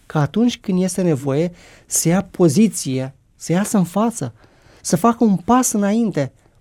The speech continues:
pentru ceea ce este bine, ignorând criticile,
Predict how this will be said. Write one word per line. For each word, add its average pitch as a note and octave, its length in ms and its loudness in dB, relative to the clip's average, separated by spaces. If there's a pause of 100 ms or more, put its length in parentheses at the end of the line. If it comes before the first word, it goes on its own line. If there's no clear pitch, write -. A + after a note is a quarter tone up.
pentru D#3+ 260 0
ceea G#3 280 0
ce G3 140 -2
este G3 240 0
bine, D#3 420 0 (380)
ignorând F#3+ 640 4 (560)
criticile, D3+ 880 0